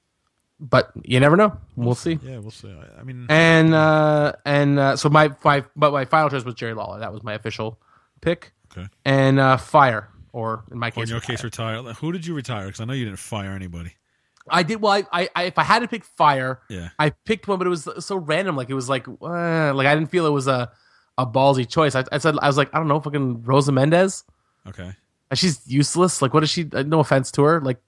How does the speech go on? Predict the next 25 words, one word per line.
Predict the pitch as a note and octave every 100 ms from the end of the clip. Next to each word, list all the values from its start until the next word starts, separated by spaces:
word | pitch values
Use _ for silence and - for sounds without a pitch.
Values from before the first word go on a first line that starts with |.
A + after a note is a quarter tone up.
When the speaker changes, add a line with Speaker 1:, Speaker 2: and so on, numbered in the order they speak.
| _
Speaker 1:
you | F#2+ C#2+
know, | C3 B2+
but | C3 - -
she | D#3+
doesn't, | C#3+ D3+ -
she | E3
doesn't | E3 C3+
really | C3+ D3+ C3
wrestle. | C3+ D3 C3 C3+ - _ -
Speaker 2:
The |
highlight | - C3 C3+ B2+
of |
her | B2
year | A#2 A#2+ A#2+
was | G#2 F#2 - _ _ -
forty | - - A2+ A2
scenes | - A#2 A2
of | G2 F#2
her | G#2+ G#2
making | G2+ G2+ G2+
out | G2+
with | F2+
Adam | F#2+ F2+
Rose. | F#2+ F2 -
Like, | F#2+ F2 -